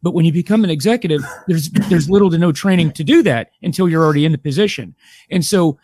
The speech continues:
when it comes to dealing with the issues of the officers, th-, there was a gap. And so we tried to fill that gap with that course, um, Leading at Risk Employees. Now,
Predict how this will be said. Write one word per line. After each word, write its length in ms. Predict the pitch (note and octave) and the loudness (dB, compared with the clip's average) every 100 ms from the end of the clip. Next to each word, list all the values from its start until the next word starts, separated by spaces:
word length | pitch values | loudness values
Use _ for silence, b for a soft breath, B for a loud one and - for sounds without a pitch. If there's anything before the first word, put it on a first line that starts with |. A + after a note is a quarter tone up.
| _ | _
when 100 | - | -2
it 100 | F#3 | -2
comes 280 | - C#4 D#4 | 0 -4 -4
to 220 | - F#3+ | -4 -4
dealing 400 | D#3 F3 F3+ F#3 | -2 -2 0 0
with 140 | D#3+ C#3+ | -2 -4
the 200 | C#3 F3+ | -4 0
issues 560 | F#3+ - C#3+ C3+ B2 - | 0 0 -2 -2 -4 -6
of 440 | D3 C#3+ C3+ A#2 - | -4 -2 -4 -8 -2
the 120 | C#3+ | 0
officers, 680 | D3+ E3+ D3 - B2+ A2 - _ _ - - _ - | 0 -2 -6 -8 -10 -10 -14 _ _ -20 -20 _ -6
th-, 160 | D#3 F#3 D#3+ - _ | -2 -2 -6 -20 _
there 140 | F3 F3+ | -2 0
was 160 | E3 | 2
a 60 | E3 | 0
gap. 360 | D#3 F3 G2+ - | 0 0 -2 -4
And 120 | D3+ | -4
so 120 | C#3 | -2
we 120 | E3 D#3+ | -2 0
tried 180 | F#3+ | 0
to 60 | E3+ | -2
fill 240 | C#3+ G3+ | 0 0
that 220 | F#3 C3+ A#2+ | 0 -2 -6
gap 320 | C#3+ C3+ - b b | -6 -6 -8 b b
with 160 | D#3 D3 | -6 -2
that 180 | C#3+ C#3+ | -2 -4
course, 460 | - E3+ G#2+ - - _ - | -4 -4 -4 -10 -18 _ -4
um, 400 | D#3 D3 C3+ G#2+ _ _ - | 0 0 -2 -6 _ _ -6
Leading 340 | E3 G3+ G3+ | 0 2 2
at 100 | F3+ | 0
Risk 220 | D#3 D3+ | -2 -4
Employees. 560 | D3+ C3+ F3 D3 G2 - D3+ | -4 -4 -2 -2 -2 -8 -2
Now, 320 | E3 C3+ | 0 0